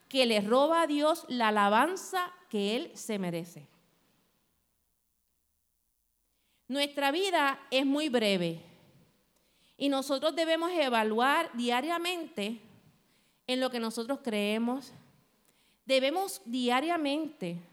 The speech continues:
en nuestros valores, en nuestros propósitos, procurar vivir bajo la luz de la palabra, con la dirección del Espíritu Santo. Ese debe ser, esa es nuestra armadura, hermano.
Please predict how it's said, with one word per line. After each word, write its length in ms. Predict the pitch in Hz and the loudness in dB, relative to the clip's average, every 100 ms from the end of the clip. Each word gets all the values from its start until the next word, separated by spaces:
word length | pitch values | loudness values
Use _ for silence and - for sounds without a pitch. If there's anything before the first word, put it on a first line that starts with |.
| - | -4
en 120 | 254 | -2
nuestros 320 | 247 254 220 | -2 -2 0
valores, 760 | 208 208 226 226 226 247 247 - | 2 2 2 2 2 -2 -4 -6
en 80 | 233 | -2
nuestros 300 | 226 214 208 | -2 -2 -6
propósitos, 880 | 214 202 202 214 214 240 254 262 - - - - - | -6 -6 -4 -6 -6 -6 -4 -4 -10 -20 -20 -16 0
procurar 720 | 294 294 277 262 285 403 370 | 4 6 6 8 6 4 0
vivir 500 | 311 247 320 381 220 | -2 0 -2 -2 -2
bajo 260 | 233 254 | -2 -2
la 140 | 226 208 | -2 -2
luz 140 | 208 | -4
de 80 | 247 | -4
la 160 | 240 | -4
palabra, 480 | 233 202 196 208 233 | -4 -2 -2 -4 -4
con 160 | 254 277 | 0 0
la 100 | 269 | 0
dirección 560 | 254 233 233 262 294 | 0 -2 -4 -6 -6
del 140 | 392 330 | -4 -6
Espíritu 440 | 269 240 233 226 | -6 -8 -8 -10
Santo. 520 | 214 233 208 202 208 202 - - - | -6 -6 -6 -8 -12 -12 -20 -12 -4
Ese 260 | 349 392 | -4 -2
debe 240 | 403 381 381 | -2 -2 -2
ser, 260 | 392 370 359 | 0 -2 -2
esa 260 | 330 392 | -4 -4
es 160 | 427 381 - _ _ | -6 -8 -18 _ _
nuestra 400 | 262 277 277 247 | -6 -6 -6 -6
armadura, 460 | 233 220 226 247 214 | -2 -2 -2 -2 -2
hermano. 400 | 202 196 185 | -4 -6 -6